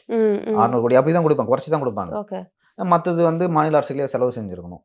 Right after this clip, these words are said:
Speaker 2: செலவு செஞ்சுக்கணும். ஆ,
Speaker 1: ம்,
Speaker 2: நீங்க
Speaker 1: ம்.
Speaker 2: பாத்துங்க மத்த விஷயங்களை அப்படின்னு சொல்லிட்டு. இப்ப நிர்மலா சீதாராமன் அவர்கள் என்ன சொல்லியிருக்காருன்னா, "நாங்க வந்து மழை வெள்ளத்துக்கு வந்து பணமே கொடுக்கல" அப்படின்னு சொல்லிட்டு சொல்றாங்க. "நாங்க வந்து தொள்ளாயிரம் கோடி கொடுத்துருக்காங்க" அப்படின்னு சொல்லிட்டு சொல்றாங்க. அது உண்மைதான்,
Speaker 1: ம்.
Speaker 2: தொள்ளாயிரம் கோடி கொடுத்தாங்க.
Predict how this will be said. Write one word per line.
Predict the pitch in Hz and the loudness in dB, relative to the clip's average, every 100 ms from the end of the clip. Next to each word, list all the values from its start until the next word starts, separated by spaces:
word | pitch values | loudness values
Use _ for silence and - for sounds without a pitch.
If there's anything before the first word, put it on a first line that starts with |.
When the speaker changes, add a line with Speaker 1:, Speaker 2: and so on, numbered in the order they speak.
| _ | _
Speaker 2:
செலவு | - - 135 151 | -6 2 4 4
செஞ்சுக்கணும். | 147 170 170 104 - 226 | 2 0 0 -2 -2 0
ஆ, | |
Speaker 1:
ம், | 214 - | 0 0
Speaker 2:
நீங்க | 104 98 95 | -2 -4 -2
Speaker 1:
ம். | 107 | -2
Speaker 2:
பாத்துங்க | 107 98 92 | -2 -6 -8
மத்த | 98 | -8
விஷயங்களை | 90 92 92 92 | -8 -10 -8 -8
அப்படின்னு | 85 | -8
சொல்லிட்டு. | 87 - 85 - - | -10 -12 -14 -14 -6
இப்ப | |
நிர்மலா | 160 202 226 208 | -2 2 4 2
சீதாராமன் | 196 202 208 175 147 | 2 2 4 4 2
அவர்கள் | 123 107 | -2 -4
என்ன | 113 135 | -6 -8
சொல்லியிருக்காருன்னா, | 120 110 101 92 95 160 190 _ _ _ _ _ _ _ _ | -8 -8 -6 -8 -8 -14 -16 _ _ _ _ _ _ _ _
"நாங்க | 147 151 | 2 4
வந்து | 156 170 208 | 4 4 4
மழை | 175 139 156 | 4 4 4
வெள்ளத்துக்கு | 139 135 | 4 -2
வந்து | 135 127 | -4 -2
பணமே | 127 135 143 | -2 -2 -2
கொடுக்கல" | 131 113 113 | -6 -2 0
அப்படின்னு | 101 | -2
சொல்லிட்டு | 104 92 95 95 | -6 -8 -8 -4
சொல்றாங்க. | 98 | -2
"நாங்க | 92 95 | -2 -4
வந்து | 104 127 143 | -2 0 4
தொள்ளாயிரம் | 139 170 170 160 | 6 6 6 4
கோடி | 160 | 2
கொடுத்துருக்காங்க" | 139 123 117 104 95 95 | 0 -6 -6 -6 -6 -8
அப்படின்னு | 87 98 | -10 -12
சொல்லிட்டு | 92 90 120 120 90 78 - | -14 -14 -10 -8 -8 -10 -8
சொல்றாங்க. | 101 104 95 | -6 -4 -4
அது | 107 | -4
உண்மைதான், | 101 120 107 156 - | -2 -2 0 -2 -6
Speaker 1:
ம். | 220 | -4
Speaker 2:
தொள்ளாயிரம் | 151 113 117 117 | 2 2 0 -4
கோடி | 131 | -2
கொடுத்தாங்க. | 151 127 98 139 | 0 0 -2 -8